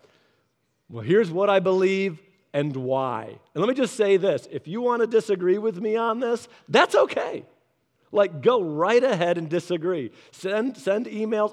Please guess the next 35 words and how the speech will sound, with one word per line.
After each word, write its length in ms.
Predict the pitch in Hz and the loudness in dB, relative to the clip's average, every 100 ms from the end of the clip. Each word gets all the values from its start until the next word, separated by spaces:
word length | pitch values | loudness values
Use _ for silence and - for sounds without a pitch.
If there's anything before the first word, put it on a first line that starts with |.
| - | -2
I'll 140 | 190 | -2
forward 280 | 208 196 190 | 0 0 0
them 120 | 180 | -2
to 80 | 156 | -4
Jason. 480 | 147 160 151 120 104 - - | -2 -2 -2 -8 -14 -20 -4
But, 340 | 170 170 - - | 0 0 -2 -2
like, 400 | 175 196 180 - - - - - | 2 4 2 -2 -14 -16 -10 -6
<laughs> 140 | 170 | -4
like, 160 | 160 135 - - - - | -4 -4 -10 -20 -18 2
if, 300 | 190 151 135 - - _ - | 2 2 -2 -20 -20 _ 0
if 220 | 196 175 | 2 2
you 220 | 196 285 | 0 2
disagree, 640 | 254 277 277 247 240 226 | 4 2 2 0 4 4
I 240 | 202 214 233 | 4 6 6
understand. 560 | 226 226 - 185 180 190 | 6 0 0 2 4 2
I'm 100 | 180 | -2
gonna 160 | 214 240 | -2 -2
give 160 | 196 185 | -4 -4
you 60 | |
the 120 | 180 | -2
what 320 | 147 151 202 - | -2 -2 -4 -6
and 120 | 185 | -6
the 80 | 185 | -2
why 400 | 151 127 120 123 - | 0 -2 -2 -4 -4
I 140 | 143 | -4
believe 520 | 135 139 135 127 123 - 170 | -2 -2 -2 -4 -8 -14 -12
because 240 | 135 135 123 | -10 -8 -10
of 80 | |
what 100 | 123 | -10
the 60 | 127 | -8
Bible 300 | 123 123 131 | -6 -6 -6
says. 280 | - 120 104 | -6 -8 -4
Genesis 520 | 156 208 202 220 - _ _ _ _ - | -2 -2 -2 -6 -8 _ _ _ _ -6
chapter 380 | 190 185 190 165 | -4 -2 -2 -2
one, 420 | 156 175 269 | 0 -2 -4